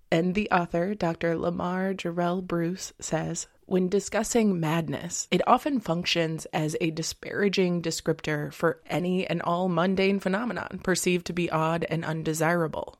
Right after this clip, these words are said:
An unconventional haircut, unpopular political opinion,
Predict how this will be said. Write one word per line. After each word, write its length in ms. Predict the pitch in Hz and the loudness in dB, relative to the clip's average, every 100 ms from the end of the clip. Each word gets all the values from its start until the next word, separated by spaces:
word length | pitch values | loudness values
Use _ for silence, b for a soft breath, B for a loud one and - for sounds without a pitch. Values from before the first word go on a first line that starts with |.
| _ - | _ -2
An 160 | 175 | 0
unconventional 840 | - 196 190 185 175 175 - 170 160 | 2 0 2 0 2 0 0 -2 0
haircut, 600 | 185 180 185 175 - - - | -2 -2 -2 -2 -2 -8 -4
unpopular 720 | 175 185 180 170 185 185 175 | -4 -2 -2 0 0 2 2
political 580 | 170 170 170 175 185 180 | 0 0 0 0 0 0
opinion, 640 | 165 180 180 175 170 170 | 0 0 2 2 0 -4